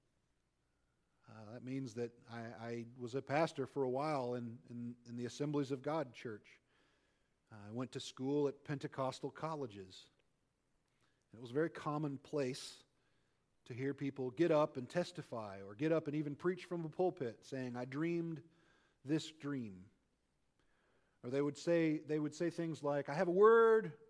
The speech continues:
from the Lord for you. I had a vision." All of these were very common things that I heard.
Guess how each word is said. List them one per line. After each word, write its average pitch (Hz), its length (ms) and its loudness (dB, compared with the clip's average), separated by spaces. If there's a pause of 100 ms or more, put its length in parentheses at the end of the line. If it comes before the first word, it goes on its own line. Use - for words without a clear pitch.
(260)
from 160 140 -4
the 156 100 2
Lord 147 480 4
for 123 140 -6
you. 127 320 -2 (1500)
I 113 80 -10
had 147 180 2
a 151 40 4
vision." 113 440 -4 (2000)
All 170 220 2
of 147 60 0
these 143 160 0
were 127 100 -2
very 139 180 2
common 139 460 -4
things 117 340 -8
that 110 140 -6
I 117 100 -4
heard. 104 380 -8